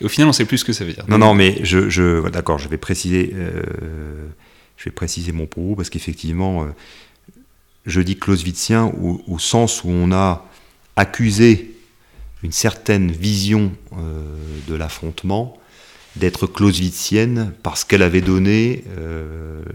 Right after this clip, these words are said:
Speaker 2: l'hécatombe de la Première Guerre mondiale. Et donc, je vais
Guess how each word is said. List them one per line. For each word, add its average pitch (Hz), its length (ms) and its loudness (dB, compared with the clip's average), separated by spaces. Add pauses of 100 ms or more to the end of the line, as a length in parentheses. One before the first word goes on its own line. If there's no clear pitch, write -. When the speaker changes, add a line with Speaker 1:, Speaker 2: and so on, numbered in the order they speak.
(140)
Speaker 2:
l'hécatombe 101 800 -2
de 85 120 -4
la 82 100 -2
Première 90 260 0
Guerre 87 160 -2
mondiale. 82 420 -4 (420)
Et 87 80 -6
donc, 90 200 -2 (120)
je 85 140 -6
vais 85 340 -2